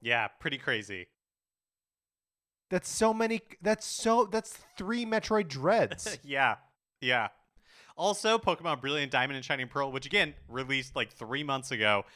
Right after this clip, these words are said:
Speaker 1: has sold almost fourteen million, thirteen point nine seven million copies. There's
Speaker 2: They're outstanding numbers.
Speaker 1: It's a boom time for Pokemon.
Speaker 2: Um, and especially considering that we're talking about sixty dollar games now. We're
Speaker 1: Yeah.
Speaker 2: not talking about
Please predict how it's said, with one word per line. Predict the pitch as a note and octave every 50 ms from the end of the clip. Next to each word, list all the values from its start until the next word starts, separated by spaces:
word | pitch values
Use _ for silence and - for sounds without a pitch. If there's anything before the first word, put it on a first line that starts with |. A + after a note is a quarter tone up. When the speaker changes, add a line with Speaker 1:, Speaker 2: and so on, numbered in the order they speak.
| - - _ -
Speaker 1:
has | C3 C3+ C3 -
sold | - D3+ C#3 C3+ B2+ B2 A#2+ B2+
almost | D3 D#3 D3+ D#3 D3+ D3+ - -
fourteen | - D#3 D3+ D3 - - B2+ A#2+
million, | A#2 A#2 A#2 A2 A2 A2 A2
thirteen | - - B2 A2+ - - A2
point | G#2+ - A2+ A2+ G#2+
nine | G#2+ A2 G#2+ G#2
seven | - - A2 G#2 G#2+ G#2+ G#2+
million | G#2+ G#2 G2+ G2+ G2+ -
copies. | - A2 G2+ G2+ - G#2+ G#2 G2+ G2 F#2+ - - _ _ _ _ _ _ _ _ _ _ _ _ _ _ _ _ - F#3+ F3+ F3+ _ _ _ _ _ _ - - _ _ - _ _ _ _ -
There's | B2+ C#3 D#3 E3+ D#3+ - - - _ _ - _ _ _
Speaker 2:
They're | - C#3+ E3+ F3+ F#3
outstanding | E3+ D#3+ - - - F3+ F3 E3 E3 D3+
numbers. | C3+ B2 A2+ G#2 D3+
Speaker 1:
It's | D3 -
a | D#3+ C#3
boom | B2 A2+ D3+ E3 F3 E3 D#3
time | - D#3+ C#3 C3 B2+
for | - -
Pokemon. | A#2 - B2 G#2+ - G#2 F#2+ F#2 F#2 F2+ F#2+ _ - -
Speaker 2:
Um, | D3+ D3 C#3+ G3
and | G3 F3 F3+
especially | F3 - - D4 C4+ - - E4 C4+
considering | - F#3+ D#3 C3+ - C3+ G#2+ A2 A2 A2+ A2+ C3+ D3+ D3 - _ _ _
that | - E3 E3
we're | F3 F3+
talking | - G3+ G3 F3+ - G3+
about | G3 F#3 F#3+ F#3 F#3+ G3+ - _ _ _ _ _ -
sixty | - - - - - - G3+ F#3+ - - - G3
dollar | E3 F3+ F3 F3 F3 F3
games | C3+ C3+ E3+ G#3+ C4+ B3 E3+ -
now. | A#2 G2+ E2 D2 - A2 - -
We're | C4+ C3 B2+ D#3
Speaker 1:
Yeah. | D3+ D3+
Speaker 2:
not | E3+ F#3+ G#3 G3+
talking | - E3+ G3+ A3 - F#3+ E3+
about | D#3 C#3 D3+ D3 D3 C#3+ C3 C#3+